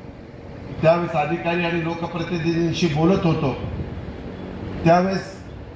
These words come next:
आपल्या महानगरपालिकेच्या पण हॉस्पिटलमध्ये चांगल्या सुविधा देण्याचा प्रयत्न आयुक्त महानगरपालिकेच्या या आमच्या भगिनीने केलेला आहे. शेवटी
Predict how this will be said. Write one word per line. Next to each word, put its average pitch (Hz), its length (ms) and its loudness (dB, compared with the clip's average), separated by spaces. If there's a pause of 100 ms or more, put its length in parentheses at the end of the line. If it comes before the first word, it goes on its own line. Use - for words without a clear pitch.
(340)
आपल्या 170 300 6
महानगरपालिकेच्या 165 1080 0
पण 185 160 -2
हॉस्पिटलमध्ये 165 1080 0 (600)
चांगल्या 165 360 6
सुविधा 165 420 2
देण्याचा 160 400 0
प्रयत्न 147 460 0 (1040)
आयुक्त 165 400 6
महानगरपालिकेच्या 156 1500 0
या 147 120 4
आमच्या 143 300 2
भगिनीने 131 500 6
केलेला 113 440 0
आहे. - 80 -4 (1200)
शेवटी 196 640 6